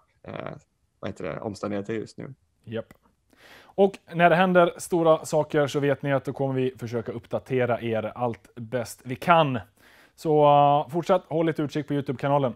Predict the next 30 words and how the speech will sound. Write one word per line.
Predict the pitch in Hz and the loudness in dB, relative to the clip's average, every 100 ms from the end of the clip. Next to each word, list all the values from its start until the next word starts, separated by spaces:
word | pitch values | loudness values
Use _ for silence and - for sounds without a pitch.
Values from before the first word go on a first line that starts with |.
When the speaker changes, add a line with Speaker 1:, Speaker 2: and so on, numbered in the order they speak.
| _ | _
Speaker 2:
så | - 127 | -16 -8
dyker | 123 135 | -6 -4
upp | 123 - | -6 -6
mer | 131 123 - | -6 -4 -6
saker. | - 131 - 104 - _ | -4 -4 -4 -8 -12 _
Axel, | 160 - 175 175 - | -4 4 4 4 -2
nu | 151 151 | -8 -6
får | 156 | -4
du | 151 | -2
ta | 147 143 | 0 0
och | 139 139 139 135 | 0 4 4 4
vila | 139 135 | 2 2
lite | 139 135 127 127 | 0 0 -2 0
mer. | 139 135 113 | 0 0 4
Speaker 1:
Jag | 113 | 4
hoppas | 107 110 | 4 4
tillbaka. | 107 107 101 - - - | 4 2 0 -2 -8 -4
Speaker 2:
Så | 127 | 0
hörs | 135 | 2
vi | 139 120 | 2 2
framöver. | 123 123 113 95 _ | 2 2 0 -4 _
Speaker 1:
<laughs> | _ - | _ 2
Det | |
gör | 120 113 | 6 6
vi. | 110 - _ | 4 0 _
Speaker 2:
Ciao. | - 156 | 4 4
Speaker 1:
Ha | - 113 | 4 4
det | |
fint. | 107 92 - _ _ | 4 2 -6 _ _
Hej. | - 110 107 - | 2 4 2 -2